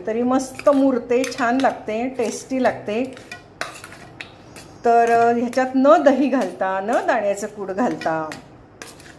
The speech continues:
अतिशय tasty लागणारी अशी ही कोशिंबीर आज आपण बघितली, टोमॅटोची कोशिंबीर.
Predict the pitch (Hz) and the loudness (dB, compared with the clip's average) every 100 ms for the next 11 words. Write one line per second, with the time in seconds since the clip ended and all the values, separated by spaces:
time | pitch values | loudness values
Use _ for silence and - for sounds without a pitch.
0 | - 214 262 262 311 311 294 233 226 - | -8 0 2 2 0 0 2 2 0 -4
1 | 294 277 240 220 226 240 214 - 226 220 | 0 2 2 2 0 0 -2 -6 -8 -6
2 | 226 - 226 - 240 208 175 185 - 220 | -8 -2 -2 -2 -6 -6 -6 -8 -4 2
3 | 269 277 226 233 254 240 247 294 254 220 | 2 2 -2 -2 0 0 0 -2 -6 -10
4 | 208 208 233 233 254 254 262 254 277 285 | -12 -2 0 2 0 0 -2 0 2 2
5 | 294 220 160 | 0 -2 -4